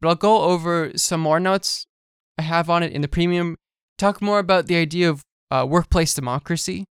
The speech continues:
and how it is still most certainly capitalist, as well as a, a bunch of other things, uh, for two dollars a month on my Patreon, patreon dot com slash levegar. And thank you to, uh, A S D F, Corey, uh, Jennifer,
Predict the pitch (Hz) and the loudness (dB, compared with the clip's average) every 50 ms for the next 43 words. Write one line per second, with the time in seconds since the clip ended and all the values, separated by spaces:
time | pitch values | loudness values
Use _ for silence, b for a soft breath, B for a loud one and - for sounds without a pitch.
0 | _ _ - 165 190 190 190 196 196 226 226 - - - 202 202 208 202 202 170 | _ _ -8 0 2 4 4 4 2 0 -4 -4 -4 -2 -2 -2 0 0 -2 -2
1 | 156 170 180 180 - - 190 170 170 156 143 - 156 143 143 - 143 - 156 - | -2 -2 -2 0 0 -2 -2 -2 -4 -6 -4 -2 -2 -4 -2 -4 -8 -10 -10 -20
2 | _ _ _ 185 180 220 208 185 175 160 151 - _ _ _ - 147 151 156 151 | _ _ _ -4 -2 -2 -2 -2 -2 -4 -4 -6 _ _ _ -4 -2 -2 -2 -2
3 | - 147 143 143 143 - 147 135 135 - - _ _ _ _ _ - 143 139 160 | -2 -4 -4 -4 -4 -6 -8 -8 -8 -10 -12 _ _ _ _ _ -8 -6 -6 -6
4 | 156 - 208 240 226 226 220 185 190 196 190 190 185 - - - 143 151 151 151 | -8 -4 0 0 2 2 0 0 0 0 0 0 -2 -6 -12 -6 -4 -2 -2 -2
5 | 147 - - 156 151 - - 160 151 147 147 - 156 151 - - 160 151 143 - | -2 -4 -4 -4 -4 -4 -4 -2 -2 -2 -2 -2 -4 -4 -2 -2 -2 -2 -4 -4
6 | - 139 135 - - 120 139 - 139 143 160 185 180 196 196 196 - _ _ _ | -6 -6 -6 -6 -6 -8 -6 -6 -4 0 0 0 0 0 -4 -4 -8 _ _ _
7 | _ - - 175 151 196 214 226 226 220 233 220 - - 202 202 202 202 202 196 | _ -4 -4 -2 0 0 0 0 0 -2 -6 -6 -6 -4 -4 -2 -2 -2 -2 -2
8 | 185 143 165 170 - - - 202 208 214 214 - - - 190 190 185 190 196 185 | 0 0 0 0 0 0 0 2 2 2 2 0 -4 -4 -2 2 2 2 2 0
9 | - - _ _ _ _ _ _ _ _ _ _ - - - 170 180 185 185 185 | -6 -16 _ _ _ _ _ _ _ _ _ _ -14 -4 0 0 2 2 2 0
10 | 185 190 190 185 175 _ _ _ _ _ _ _ _ _ - 156 156 143 - 165 | 0 0 -2 -4 -8 _ _ _ _ _ _ _ _ _ -2 -2 -2 0 0 -2
11 | 160 165 170 165 - - 165 160 160 160 151 | 0 0 0 -2 -2 -2 -2 0 0 -2 -4